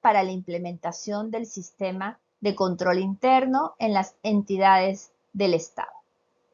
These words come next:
Empecemos. Vamos a ver cuatro temas en esta sesión, empezando por conceptos, los riesgos que afectan la integridad pública y la cadena de valor público, las etapas de esta gestión de riesgos y su vinculación con la implementación del sistema de control interno,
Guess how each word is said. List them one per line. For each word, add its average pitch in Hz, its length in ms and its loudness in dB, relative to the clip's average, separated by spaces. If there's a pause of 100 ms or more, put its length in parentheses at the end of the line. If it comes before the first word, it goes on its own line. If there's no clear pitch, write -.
(1500)
Empecemos. 247 840 2 (400)
Vamos 240 500 8
a 196 120 0
ver 170 240 -4 (100)
cuatro 330 400 2
temas 247 400 -2
en 190 140 -6
esta 185 240 -8
sesión, 302 520 -2
empezando 196 640 -4
por 175 240 -10
conceptos, 262 1000 -4 (240)
los 185 180 -2
riesgos 202 320 -2
que 226 80 -2
afectan 202 440 -4
la 196 40 -2
integridad 185 500 -4
pública 185 380 -6
y 185 60 -2
la 180 100 0
cadena 175 300 0
de 175 80 2
valor 170 320 0
público, 247 800 -2 (300)
las 175 280 0
etapas 190 600 6
de 170 80 -8
esta 180 180 -12
gestión 180 400 -12
de 170 100 -6
riesgos 180 560 -10
y 202 60 -16
su 214 160 -10
vinculación 190 800 -4
con 190 160 -4
la 190 80 -6
implementación 180 840 -6
del 262 140 0
sistema 170 460 -10
de 170 100 -6
control 196 360 -8
interno, 330 580 0